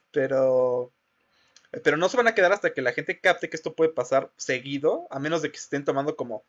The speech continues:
medidas todo el tiempo. Por ejemplo, esto del distanciamiento, por ejemplo, intentar procurar que la gente ya no esté así como hacinada en algunos lugares, ¿no? Porque, o procurar que al menos haya como, o sea, que cuando haya, no sé, puestos de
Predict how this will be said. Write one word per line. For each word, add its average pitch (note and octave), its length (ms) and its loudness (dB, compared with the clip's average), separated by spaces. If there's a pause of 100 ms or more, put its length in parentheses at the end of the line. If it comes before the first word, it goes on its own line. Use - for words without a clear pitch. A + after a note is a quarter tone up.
(120)
medidas C3+ 440 -2
todo C#3 160 2
el C3 120 -2
tiempo. C3 260 -6
Por B2 100 -2
ejemplo, C3+ 220 -6
esto D#3+ 180 -6
del B2+ 180 -2
distanciamiento, C3 840 -6 (260)
por C#3+ 100 -4
ejemplo, D#3 180 -4 (100)
intentar D3+ 380 0
procurar F3+ 300 2
que F#3 60 -2
la E3 60 0
gente E3+ 180 -6
ya F3 40 2
no F3 80 0
esté E3 160 -2
así D#3+ 160 -2
como C3 320 -4
hacinada D3+ 920 0 (320)
en C3 140 -2
algunos C#3+ 380 -6
lugares, C3+ 380 2
¿no? D#3 120 -4
Porque, A#2 760 -4
o - 100 -4
procurar C#3+ 380 2
que E3+ 80 0
al D#3 60 0
menos D3+ 140 -6
haya C#3+ 160 0
como, A#2 220 -10 (720)
o A#2+ 60 -10
sea, C3+ 100 -4
que - 120 -16
cuando C3+ 200 2
haya, D#3 120 4
no D3 100 -4
sé, C3 400 -2 (120)
puestos C#3+ 640 2
de A#2 380 -2